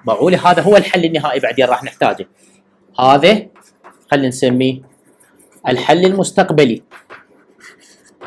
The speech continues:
يعني هذا هو الحل اللي راح نحتاجه. زين. هسه اشتقيت partial F بالنسبة لبارشيال الواي.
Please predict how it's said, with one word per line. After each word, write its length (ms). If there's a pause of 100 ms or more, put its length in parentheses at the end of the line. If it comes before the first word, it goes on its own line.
(1300)
يعني 120
هذا 200
هو 160
الحل 260
اللي 180
راح 200
نحتاجه. 580 (420)
زين. 200 (300)
هسه 200
اشتقيت 640
partial 800
F 220
بالنسبة 440
لبارشيال 680
الواي. 300